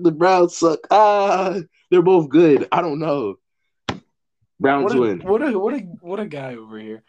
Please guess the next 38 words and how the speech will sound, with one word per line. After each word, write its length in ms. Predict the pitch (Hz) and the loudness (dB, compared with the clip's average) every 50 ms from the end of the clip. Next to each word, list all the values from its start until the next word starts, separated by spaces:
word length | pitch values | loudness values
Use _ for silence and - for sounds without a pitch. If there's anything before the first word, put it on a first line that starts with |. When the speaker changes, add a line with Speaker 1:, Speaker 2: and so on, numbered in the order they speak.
| _ _ _ _ _ | _ _ _ _ _
Speaker 1:
Browns 300 | - - - - 180 185 | -2 0 0 0 0 0
Speaker 2:
Uh, 40 | 185 185 | 0 0
Speaker 1:
win. 160 | - 208 180 | -2 -2 -2
Browns 20 | |
Speaker 2:
and 260 | 180 185 196 190 185 | -4 -4 -4 -4 -4
Speaker 1:
win. 100 | 196 214 220 214 | -4 -4 -4 -4
Speaker 2:
then, 220 | 214 196 190 190 175 _ _ _ _ _ _ _ _ _ _ _ _ _ _ _ _ _ _ _ _ _ _ _ _ _ - | -4 -6 -10 -16 _ _ _ _ _ _ _ _ _ _ _ _ _ _ _ _ _ _ _ _ _ _ _ _ _ _ -8
uh, 240 | 143 160 165 165 170 | -6 -4 -4 -4 -6
before 420 | 175 175 175 - 202 208 214 208 | -10 -14 -12 -10 -8 -8 -6 -8
we 120 | 202 196 185 | -8 -10 -14
head 240 | 151 147 175 175 165 | -12 -12 -12 -10 -10
out, 260 | 143 139 143 147 - _ _ _ _ _ _ _ - | -12 -12 -14 -14 -18 _ _ _ _ _ _ _ -20
of 100 | 104 _ | -20 _
course, 280 | _ 160 160 160 156 _ _ _ _ _ _ | _ -20 -20 -20 -20 _ _ _ _ _ _
one 320 | _ _ 120 123 151 175 185 | _ _ -10 -8 -8 -8 -8
final 340 | 170 - 185 180 175 170 165 | -8 -8 -8 -6 -6 -8 -10
game. 400 | 165 156 151 151 156 160 160 156 _ _ _ _ _ _ _ _ _ _ _ _ _ _ _ _ _ - - - _ _ - - | -12 -12 -14 -12 -14 -16 -18 -20 _ _ _ _ _ _ _ _ _ _ _ _ _ _ _ _ _ -20 -20 -20 _ _ -12 -8
Speaker 1:
No. 260 | 87 80 69 - - _ _ - | -6 -6 -6 -8 -12 _ _ -12
Speaker 2:
Here, 360 | 175 190 214 226 240 247 240 _ - - - | -8 -6 -4 -4 -4 -8 -12 _ -20 -20 -20
you're 100 | 190 175 | -20 -20
gonna, 160 | _ _ 180 | _ _ -12
you're 20 | 180 | -8
gonna 200 | 202 214 196 190 | -8 -8 -8 -8
Speaker 1:
Skip. 240 | 190 190 214 214 214 | -8 -6 -4 -4 -4
Speaker 2:
like 160 | 208 208 202 | -6 -8 -12
this 160 | - 165 - | -14 -18 -14
one. 200 | - 147 131 120 | -12 -12 -12 -10
We 100 | 117 123 147 | -10 -12 -10
Speaker 1:
Skip 60 | 156 | -8
Speaker 2:
got 80 | 175 180 | -8 -8
Speaker 1:
it. 20 | 180 | -10
Speaker 2:
Seattle 440 | - - 185 175 175 185 202 220 226 | -12 -12 -6 -4 -2 -2 -2 -4 -6
Speaker 1:
Skip 260 | 226 202 190 - - - | -10 -12 -14 -18 -20 -20
it. 60 | _ _ - | _ _ -10
Speaker 2:
at 240 | 147 165 202 202 202 | -8 -6 -6 -8 -8
Speaker 1:
Skip 120 | 175 165 | -6 -4
it. 40 | - | -4
Speaker 2:
Washington. 680 | - - - 160 156 160 _ - 135 131 131 135 135 | -4 -6 -10 -18 -20 -20 _ -18 -16 -16 -18 -20 _